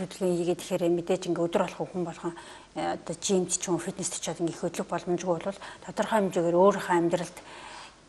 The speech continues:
идж байгаас илүү сахиас хөдөлж өгөх хэрэгтэй. Жишээлбэл одоо цахилгаан шатанд суухгүй алхах ч юм уу, тий. Ойр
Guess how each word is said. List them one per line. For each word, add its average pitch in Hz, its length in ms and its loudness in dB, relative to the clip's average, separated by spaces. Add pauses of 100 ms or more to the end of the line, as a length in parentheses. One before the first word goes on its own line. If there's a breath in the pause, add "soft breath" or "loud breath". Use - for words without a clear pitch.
(220)
идж - 160 -4
байгаас 190 320 2
илүү 165 240 -2
сахиас - 400 -2 (320)
хөдөлж 202 320 0
өгөх - 160 -6
хэрэгтэй. - 340 -6 (300 loud breath)
Жишээлбэл - 480 -4
одоо 175 160 -4
цахилгаан - 320 -2
шатанд - 240 -6
суухгүй - 240 -10
алхах - 320 -6
ч - 80 -8
юм 175 160 -2
уу, - 80 -10
тий. 196 160 0 (560 loud breath)
Ойр 175 160 0